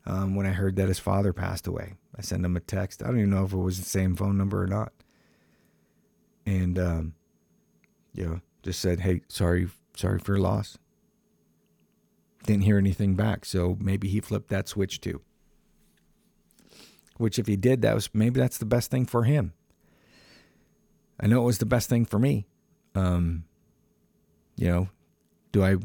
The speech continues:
I wish him nothing but success in his family life. I know he was, he was struggling, man. And, uh,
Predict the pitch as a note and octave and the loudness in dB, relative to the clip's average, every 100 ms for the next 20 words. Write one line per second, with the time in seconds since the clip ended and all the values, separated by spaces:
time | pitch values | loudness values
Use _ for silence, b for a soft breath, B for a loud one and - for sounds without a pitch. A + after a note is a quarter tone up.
0 | - G2 F#2+ G#2 - G#2 G2+ G2+ - F#2+ | -4 -4 0 0 0 2 4 2 2 0
1 | G2 G2+ - F2 - F#2+ A2 G2 F#2+ F#2+ | 0 -2 -6 -10 -4 -2 0 0 2 0
2 | - - F#2+ F#2+ G2+ G2+ G2+ C3 F2 F2+ | -4 -8 -4 0 0 2 0 -2 -2 0
3 | F#2+ F#2+ G2 F#2 - _ _ - G2+ - | 0 0 0 -2 -6 _ _ -6 -4 -4
4 | - G2+ C3 G2 E2 F2 G#2 - _ b | 0 0 0 -2 -2 -2 -2 -4 _ b
5 | b b b b b b b b b _ | b b b b b b b b b _
6 | - F#2 F#2 F2+ F#2 F#2 | -6 -2 -2 -2 -2 -4